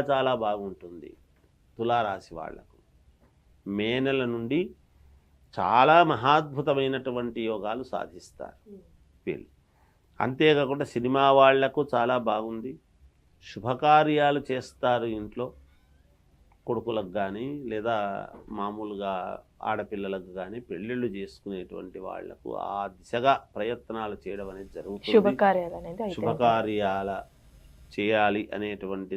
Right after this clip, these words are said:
Speaker 1: దానికి అనుకూలముగా ప్రయత్నాలు చేస్తారు. దైవ సన్నిధి, దైవ దర్శనం అనేటువంటిది చేస్తారు ఈ సంవత్సరం.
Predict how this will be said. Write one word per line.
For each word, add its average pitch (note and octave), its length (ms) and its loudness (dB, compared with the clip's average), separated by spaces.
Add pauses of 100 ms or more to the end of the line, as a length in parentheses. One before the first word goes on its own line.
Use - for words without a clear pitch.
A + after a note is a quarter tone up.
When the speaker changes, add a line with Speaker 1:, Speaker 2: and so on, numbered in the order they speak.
Speaker 1:
దానికి E2+ 460 -12 (680)
అనుకూలముగా A#2 600 0 (100)
ప్రయత్నాలు G2 540 -4 (100)
చేస్తారు. G2 560 -10 (800)
దైవ C#3+ 300 2 (160)
సన్నిధి, B2+ 420 2 (120)
దైవ A#2+ 200 0 (160)
దర్శనం B2 420 -2 (140)
అనేటువంటిది G2+ 760 -8
చేస్తారు F2 580 -14 (840)
ఈ G#2+ 120 -6
సంవత్సరం. F#2+ 520 -10